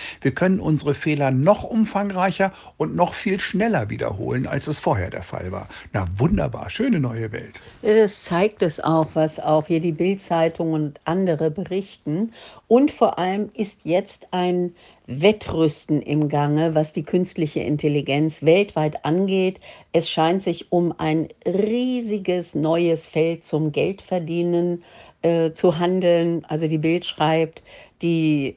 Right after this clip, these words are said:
Speaker 2: Tech-Journalisten sagen, dass ein extremes K-I-Wettrüsten ausgelöst wurde. Andere Weltfirmen wie Google und Meta, also Facebook,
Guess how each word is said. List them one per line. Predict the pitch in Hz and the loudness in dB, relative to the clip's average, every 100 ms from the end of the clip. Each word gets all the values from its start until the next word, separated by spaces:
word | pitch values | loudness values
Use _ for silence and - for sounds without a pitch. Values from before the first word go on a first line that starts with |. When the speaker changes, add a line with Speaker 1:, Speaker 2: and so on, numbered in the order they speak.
| _ | _
Speaker 2:
Tech-Journalisten | - 208 160 143 165 170 160 160 190 - 160 | -2 -2 -4 -2 2 2 2 0 -2 -2 -2
sagen, | 151 151 185 180 | 0 0 0 0
dass | 165 160 - - | 0 -2 -4 -4
ein | 147 156 | -2 -2
extremes | 156 - - 180 190 185 165 - | -4 -10 -6 0 2 2 -2 -6
K-I-Wettrüsten | - 156 - 185 160 165 185 - 190 220 - 196 | -4 -2 -2 -2 0 0 0 0 2 2 0 -2
ausgelöst | - 190 - 190 180 180 175 - | 0 -2 -2 -2 0 -2 -4 -4
wurde. | 170 190 196 208 208 - - - | 0 2 2 2 0 -12 -20 -6
Andere | - 196 220 190 175 | 0 4 4 4 2
Weltfirmen | 156 160 220 - 196 190 190 185 165 | 2 2 0 -2 -2 0 2 0 0
wie | 160 | -4
Google | 143 202 226 233 226 220 | -2 0 4 6 6 6
und | - 156 - | 2 -2 0
Meta, | 151 208 233 214 | 0 2 2 0
also | - 135 135 | 0 -4 -4
Facebook, | - 156 202 - 190 175 | 0 0 0 -2 0 -2